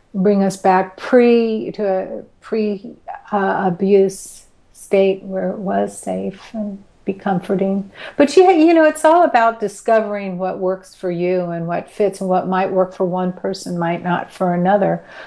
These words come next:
But knowing the concept that there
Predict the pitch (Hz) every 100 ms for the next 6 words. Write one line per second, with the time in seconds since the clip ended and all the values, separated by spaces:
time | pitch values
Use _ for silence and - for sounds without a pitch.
0 | - 208 208 214 247 269 277 262 - -
1 | 254 269 269 - 180 151 - _ _ _
2 | _ _ _ 190 180 175 175 - _ 202
3 | 190